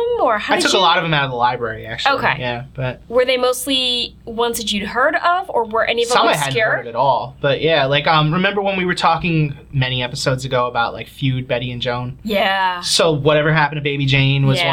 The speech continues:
Speaker 1: Yeah.
Speaker 2: that I watched like that. Um, All About Eve, speaking of Betty Davis, is another great
Speaker 1: Yeah.
Speaker 2: one.
Speaker 1: Those are,
Speaker 2: Sunset
Speaker 1: those are
Speaker 2: Boulevard I had never seen, and that's one of my favorites now. So.
Speaker 1: Nice.
Speaker 2: Yeah, Casablanca. A lot of these things that, like, as a movie fan, I should have seen, you know, growing up. But, like,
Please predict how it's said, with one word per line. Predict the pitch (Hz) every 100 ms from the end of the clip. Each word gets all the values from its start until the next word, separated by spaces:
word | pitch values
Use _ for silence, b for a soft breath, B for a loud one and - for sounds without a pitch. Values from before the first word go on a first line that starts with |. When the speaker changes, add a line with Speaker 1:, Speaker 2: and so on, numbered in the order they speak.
| 131
Speaker 1:
Yeah. | 131
Speaker 2:
that |
I | 131
watched | 131 131 127 -
like | 131 131
that. | 135 127 123 127
Um, | 117 117 -
All | 139 135
About | 131 123
Eve, | 127 135
speaking | - 135 123
of | 117
Betty | 117 117
Davis, | 120 113 117 -
is | 117
another | 233 240 226
great | 208
Speaker 1:
Yeah. | 196
Speaker 2:
one. | - -
Speaker 1:
Those |
are, | -
Speaker 2:
Sunset | - 143 135 151
Speaker 1:
those | 139
are |
Speaker 2:
Boulevard | 131 131 139 139
I | 139
had | 139
never | 135 135
seen, | - 135 135
and | 120
that's | 117 -
one | 117
of |
my | 117
favorites | 117 120 117 -
now. | 117 120
So. | 135 - -
Speaker 1:
Nice. | 453 175 156 - - -
Speaker 2:
Yeah, | 139 113
Casablanca. | 127 123 123 123 120 131 131 135 B B B
A |
lot | 196 262
of | 247
these | 233 -
things | 262 180 139
that, | 156 160
like, | 151 B B -
as | 165 175
a | 175
movie | 180 254 175
fan, | 151 139 131 135 156 -
I | 143
should | 151 - 156
have | 151
seen, | - 160 143 131
you | 131
know, | 127 123
growing | 139 135 131 175
up. | 135 -
But, | 123
like, | 135